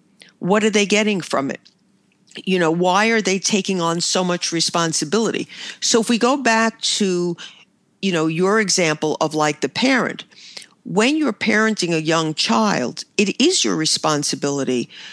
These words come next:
to take on, you know, all of that, because you are the parent and a child doesn't know what they're doing. But if you take on too much responsibility, then one has to question,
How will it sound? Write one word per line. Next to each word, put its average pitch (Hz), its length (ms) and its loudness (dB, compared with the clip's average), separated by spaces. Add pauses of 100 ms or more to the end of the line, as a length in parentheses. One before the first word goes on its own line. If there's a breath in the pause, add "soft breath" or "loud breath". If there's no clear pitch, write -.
(220 loud breath)
to 220 180 2
take 208 480 0 (140)
on, 160 540 2 (380 loud breath)
you 196 120 2
know, 151 240 2
all 185 280 6
of 147 120 -2
that, 131 320 0
because 165 360 0
you 165 200 0
are 151 120 2
the 170 120 -2
parent 156 520 -2
and 156 200 2
a 147 60 0
child 151 420 0
doesn't 151 240 -2
know 143 100 0
what 139 180 -2
they're 147 140 0
doing. 214 380 0 (440 loud breath)
But 220 220 2
if - 160 0
you 240 220 0
take 285 320 0
on 214 180 0
too - 200 0
much 208 280 -2
responsibility, 175 1200 0 (920 loud breath)
then 196 640 2 (680)
one 208 380 2
has 220 320 0
to 185 100 -2
question, 165 800 -2